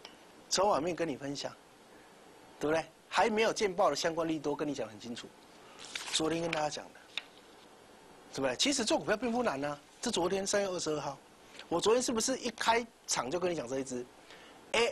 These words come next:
M O L E D 六叉叉叉，是不是中股东人数结合特殊筹码增加？是吧？买进，这是涨七趴。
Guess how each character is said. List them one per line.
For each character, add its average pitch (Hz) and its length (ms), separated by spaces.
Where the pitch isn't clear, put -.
M 208 240
O 196 200
L 139 260
E 156 140
D 156 180
六 160 200
叉 127 200
叉 120 200
叉， 110 200
是 - 100
不 269 60
是 269 40
中 254 140
股 214 80
东 208 140
人 185 100
数 202 100
结 175 120
合 196 60
特 190 80
殊 185 60
筹 180 100
码 127 80
增 135 140
加？ 131 200
是 - 120
吧？ 156 220
买 147 160
进， 202 220
这 175 100
是 190 80
涨 160 140
七 139 120
趴。 131 200